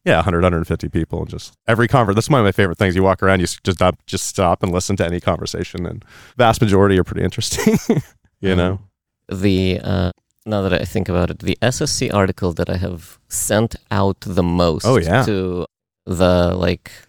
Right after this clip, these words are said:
Speaker 2: <laughs> let's just say the normie population,
Speaker 1: <laughs> Yeah.
Speaker 2: um, is actually, I don't remember if it's much more than you wanted to know, but it's basically, I think it's called Gabapentinoids, Much More Than You Wanted to Know.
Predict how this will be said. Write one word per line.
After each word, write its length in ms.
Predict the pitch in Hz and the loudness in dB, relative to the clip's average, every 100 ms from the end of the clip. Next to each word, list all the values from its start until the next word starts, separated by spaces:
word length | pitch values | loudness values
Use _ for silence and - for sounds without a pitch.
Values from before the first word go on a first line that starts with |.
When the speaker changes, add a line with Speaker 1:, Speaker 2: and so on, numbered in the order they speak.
| _ _ | _ _
Speaker 2:
<laughs> 280 | _ _ - | _ _ -8
let's 420 | 113 - - - | -4 -2 -4 -4
just 240 | - - - | -4 -4 -2
say 140 | 95 | -2
the 120 | 92 | -2
normie 460 | 95 92 98 92 107 | -2 -2 -2 0 -2
population, 800 | 101 113 123 131 - 190 151 160 202 | -2 0 0 0 0 0 2 2 4
Speaker 1:
<laughs> 0 | |
Yeah. 200 | 139 127 - | 4 4 2
Speaker 2:
um, 300 | 131 123 120 _ _ - | 0 0 -2 _ _ -2
is 180 | 123 120 | -2 -2
actually, 640 | 127 139 - 165 147 143 135 _ _ _ _ - _ _ _ _ | -6 -6 -4 -2 2 2 0 _ _ _ _ -20 _ _ _ _
I 100 | 117 | 2
don't 200 | 127 123 | 4 2
remember 280 | 120 120 110 | 2 2 2
if 120 | 101 | 2
it's 140 | 104 104 | 2 2
much 220 | 98 - | 2 2
more 180 | 95 90 | 2 4
than 160 | 90 | 4
you 80 | 90 | 4
wanted 220 | 90 90 | 2 0
to 100 | - | -2
know, 120 | 90 | -2
but 160 | 92 92 | 0 -2
it's 160 | 87 101 | -4 0
basically, 380 | 104 107 104 | 0 0 -4
I 40 | 95 | -4
think 180 | 101 87 | -4 -6
it's 100 | - | -2
called 220 | 95 87 | -2 2
Gabapentinoids, 840 | 92 92 - 95 95 98 104 101 | 2 2 2 0 2 2 4 2
Much 220 | 95 92 95 | -2 -4 -4
More 180 | 92 | -6
Than 140 | 90 92 | -2 0
You 100 | 90 | 2
Wanted 240 | 90 90 | 2 0
to 80 | 98 | -2
Know. 340 | 92 101 135 | -2 -2 -2